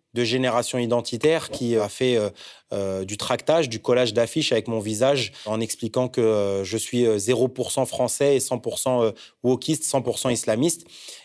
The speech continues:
Et donc, euh, voilà, j'ai eu la chance d'avoir, euh, un élan de solidarité, de soutien assez important de plein, notamment de, d'organisations syndicales, politiques, de personnalités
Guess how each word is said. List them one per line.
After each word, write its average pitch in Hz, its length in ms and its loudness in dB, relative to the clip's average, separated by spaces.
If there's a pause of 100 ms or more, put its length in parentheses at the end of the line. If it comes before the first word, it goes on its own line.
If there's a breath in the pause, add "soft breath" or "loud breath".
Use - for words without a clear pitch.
Et 110 80 2
donc, 151 260 2
euh, 151 40 6
voilà, 123 320 4
j'ai 120 240 2
eu 117 60 0
la 123 180 4
chance - 440 0 (360 loud breath)
d'avoir, 113 420 2
euh, 107 400 4 (280 soft breath)
un 113 140 0
élan 135 220 4
de 135 60 -2
solidarité, 123 720 2
de 123 80 2
soutien 120 400 -2
assez 120 180 -2
important 123 560 -2 (180 loud breath)
de 101 120 -4
plein, 123 320 0
notamment 110 420 -2
de, 101 160 -2 (360 loud breath)
d'organisations 113 640 2
syndicales, 117 640 0
politiques, 113 420 -4
de 110 80 -2
personnalités 110 800 -4